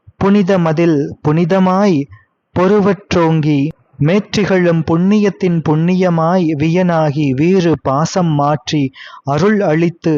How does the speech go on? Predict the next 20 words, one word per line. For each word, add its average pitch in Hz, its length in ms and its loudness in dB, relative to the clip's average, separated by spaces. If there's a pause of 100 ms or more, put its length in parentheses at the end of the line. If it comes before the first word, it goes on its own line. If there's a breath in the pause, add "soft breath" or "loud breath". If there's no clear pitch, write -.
(180)
ஈசன் 170 520 0
மலரடிக்கீழ் 175 960 0 (120)
பேரின்ப 190 680 0
வாழ்வு 170 480 0
சேர்க்கும்" 151 580 -2 (460)
என்பது 160 480 0
அந்த 143 260 0
திருப்பாடல். 147 680 -2 (300)
இந்த 180 300 2
தாண்டவ 196 440 0 (120)
கருத்தை 196 460 0
கூற 190 360 0
வேண்டும் 175 400 0
என்று 147 340 0
சுனந்த 196 480 0
முனிவர் 165 440 0
சிவபெருமானிடம் 160 960 0
விண்ணப்பிக்க 143 640 -2
சிவபெருமான் 160 760 0
அருளுகின்றார். 135 840 -2